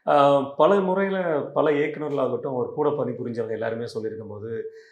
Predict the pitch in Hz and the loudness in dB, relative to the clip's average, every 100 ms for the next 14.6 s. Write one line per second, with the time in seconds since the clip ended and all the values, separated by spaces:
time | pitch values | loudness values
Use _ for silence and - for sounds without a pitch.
0 | _ 113 113 117 113 107 107 127 175 - | _ -6 0 2 4 2 2 0 0 -2
1 | 143 135 143 135 123 127 135 - 127 117 | -4 -2 -2 0 -2 -4 -8 -6 -6 -4
2 | 110 110 117 113 110 107 107 107 101 104 | -4 -4 -2 -2 -2 -6 -8 -10 -10 -12
3 | 107 104 101 101 98 107 - 101 98 113 | -12 -16 -18 -16 -14 -14 -16 -20 -20 -16
4 | 117 117 101 _ 156 110 107 135 123 113 | -12 -12 -14 _ -20 -14 -6 -4 -4 -2
5 | 120 127 127 117 117 113 117 110 110 104 | -2 0 0 -2 -4 -4 -4 -6 -6 -6
6 | 101 101 117 117 117 110 107 101 113 107 | -10 -14 -10 -6 -6 -6 -10 -10 -10 -8
7 | 104 104 - 107 104 104 127 131 110 110 | -12 -14 -14 -14 -12 -12 -10 -8 -10 -10
8 | 110 110 98 104 104 101 101 107 - 113 | -18 -20 -20 -20 -20 -20 _ _ -20 -20
9 | - - - _ _ _ _ _ 151 165 | -20 -20 -20 _ _ _ _ _ 0 4
10 | 165 - 120 120 113 117 107 101 - 110 | 4 4 2 0 -2 -2 -4 -8 -8 -8
11 | 104 104 95 101 _ _ _ _ _ 156 | -8 -12 -14 -20 _ _ _ _ _ 4
12 | 175 151 156 147 151 135 135 - 170 165 | 4 4 4 8 8 8 4 8 10 10
13 | 143 131 123 143 123 110 107 120 120 123 | 8 4 2 0 2 0 0 0 0 -2
14 | 107 110 107 101 98 | 0 -2 -4 -8 -12